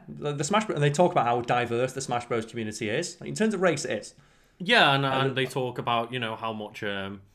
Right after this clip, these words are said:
Speaker 2: they all try to be inclusive with one another and, like, gain
Speaker 1: Yeah.
Speaker 2: friendships over time through d-, going to different events and things like that.
Speaker 1: And then across, like, you know, international boundaries as well. So there's Japanese players, and then, like, American players, and there's European players.
Speaker 2: Yeah.
Speaker 1: And it's this big melting pot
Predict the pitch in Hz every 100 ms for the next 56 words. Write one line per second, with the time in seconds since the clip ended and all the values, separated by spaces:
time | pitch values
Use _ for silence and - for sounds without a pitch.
0 | _ _ _ _ _ - 113 120 123 113
1 | 110 - 107 104 104 110 107 113 110 117
2 | 107 117 110 104 104 104 104 101 98 101
3 | 101 98 95 98 95 104 98 95 107 107
4 | 113 107 107 120 - 117 101 104 - 113
5 | 110 107 110 101 104 104 98 98 98 98
6 | - 95 95 _ _ _ _ 104 120 117
7 | - 101 107 98 104 123 185 185 _ _
8 | _ _ _ - 139 139 139 135 135 123
9 | 127 107 110 120 117 117 107 113 110 101
10 | 104 104 113 101 104 - 107 98 113 -
11 | 107 104 113 101 104 101 98 101 104 95
12 | 110 107 113 110 107 98 98 95 101 98
13 | 135 127 131 127 123 117 - - - 120
14 | 117 120 147 - 185 170 190 175 139 123